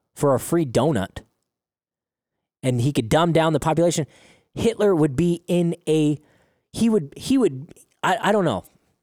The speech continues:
He would be probably, you know, just the happiest guy on the planet, right? For how much power he would have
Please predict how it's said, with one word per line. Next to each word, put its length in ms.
He 160
would 160
be 200
probably, 840
you 120
know, 140
just 320
the 160
happiest 640
guy 240
on 120
the 80
planet, 720
right? 260
For 160
how 300
much 420
power 720
he 160
would 160
have 360